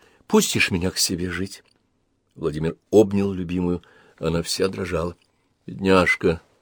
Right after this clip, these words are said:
«Что случилось?» — спросил он. «Я окончательно разругалась с отцом. Папа сказал: 'Выбирай, или я, или он.'» «А ты что же?» «А я ответила, что выбираю тебя,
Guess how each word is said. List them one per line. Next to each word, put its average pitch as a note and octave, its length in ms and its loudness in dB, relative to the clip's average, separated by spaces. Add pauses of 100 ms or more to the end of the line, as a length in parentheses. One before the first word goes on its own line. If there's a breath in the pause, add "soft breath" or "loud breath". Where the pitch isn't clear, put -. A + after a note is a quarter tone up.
(880)
«Что A2+ 280 0
случилось?» — A#2 680 4
спросил F#2 380 -4
он. F2 80 -8 (580 soft breath)
«Я A#2 160 10
окончательно B2+ 880 8
разругалась G2 600 6
с - 60 0
отцом. A2+ 360 -2 (560 soft breath)
Папа G3 260 6
сказал: G#2 400 6
'Выбирай, D#3+ 520 8 (280 soft breath)
или G3+ 280 6
я, F3+ 360 8
или D#3 440 0
он.'» G2+ 340 6 (1200)
«А D2+ 180 -6 (100)
ты A2+ 120 0
что - 280 0
же?» G#2+ 160 -4 (720)
«А F#3+ 100 8
я D#3+ 180 8
ответила, F#2 420 -2
что - 180 -8
выбираю A#2+ 380 -2
тебя, E2+ 400 -2